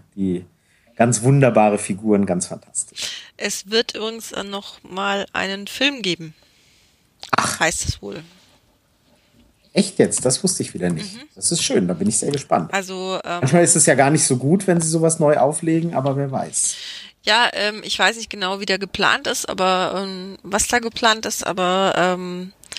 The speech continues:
Speaker 2: soll wohl, äh, noch mal was kommen.
Speaker 1: Hm.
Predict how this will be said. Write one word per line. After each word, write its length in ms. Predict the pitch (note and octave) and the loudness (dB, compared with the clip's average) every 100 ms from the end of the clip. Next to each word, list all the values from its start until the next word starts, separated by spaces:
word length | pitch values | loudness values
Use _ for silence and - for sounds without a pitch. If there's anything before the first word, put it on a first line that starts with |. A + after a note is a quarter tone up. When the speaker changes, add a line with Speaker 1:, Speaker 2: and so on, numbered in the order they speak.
| - - - - - - | -14 -14 -16 -18 -20 -16
Speaker 2:
soll 460 | - - F#3 F#3+ G3 | -4 4 4 4 0
wohl, 540 | F3+ F#3 F#3 F3+ G3 - - _ - | 0 2 2 2 -2 -8 -20 _ -4
äh, 480 | E3 F3 E3+ D#3+ E3 - - _ _ - | 0 0 0 -2 -4 -8 -20 _ _ -4
noch 180 | F#3 - | -4 2
mal 160 | E3 | 2
was 220 | E3+ - | 2 -2
kommen. 380 | - E3+ F#3 E3 - _ _ _ _ _ _ _ _ - | -4 -10 -10 -12 -16 _ _ _ _ _ _ _ _ 2
Speaker 1:
Hm. 180 | A3 | 2